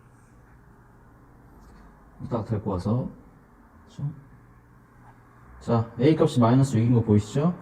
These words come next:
그다음에 B가 오, 그다음에 C는 삼, 이렇게 자리에 들어가면 되겠습니다. 자, 요걸 최종 계산을 여기다가 해주세요. 계산은.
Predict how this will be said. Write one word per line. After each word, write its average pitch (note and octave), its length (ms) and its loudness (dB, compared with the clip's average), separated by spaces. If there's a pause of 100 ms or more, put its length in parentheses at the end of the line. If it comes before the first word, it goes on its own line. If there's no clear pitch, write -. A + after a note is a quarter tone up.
(1160)
그다음에 G#2 240 -2
B가 B2+ 680 0 (280)
오, G2 420 -2
그다음에 F#2 300 -2
C는 D#3 540 -2 (420)
삼, C#3+ 300 -6
이렇게 F#2+ 360 -8 (1000)
자리에 G#2 280 2
들어가면 G#2+ 500 0
되겠습니다. G2+ 480 -2 (140)
자, A2+ 280 -4 (120)
요걸 D3+ 500 0
최종 F3 220 -6
계산을 C#3 300 0
여기다가 G2+ 300 0
해주세요. B2 520 -4
계산은. G#2+ 540 -2